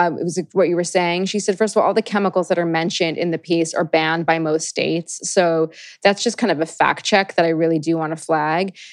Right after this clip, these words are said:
You, you do have to go pl-, someplace safe. Um, so that, uh, she's glad that the writer did bring that up. Don't go someplace where you're ch-, they're charging you five dollars for gel removal. Don't go someplace where they're cutting your cuticles.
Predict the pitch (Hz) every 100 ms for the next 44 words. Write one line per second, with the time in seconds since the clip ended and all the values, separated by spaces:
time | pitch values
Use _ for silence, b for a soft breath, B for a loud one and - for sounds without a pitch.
0 | B 202 180 107 208 170 233 220 214 214
1 | 190 190 - 202 - 185 - 175 165 -
2 | 170 165 165 - - 156 156 175 180 -
3 | 185 170 180 165 180 180 170 - 160 -
4 | 175 170 165 139 196 185 170 160 160 147
5 | 143 151 - B B - 226 240 254 220
6 | 185 185 175 180 170 165 160 - - 180
7 | - 165 170 175 160 156 156 165 151 151
8 | 165 165 143 147 147 156 151 151 151 156
9 | - B - 240 247 233 214 185 175 180
10 | 160 156 170 160 147 143 - 156 156 160
11 | 165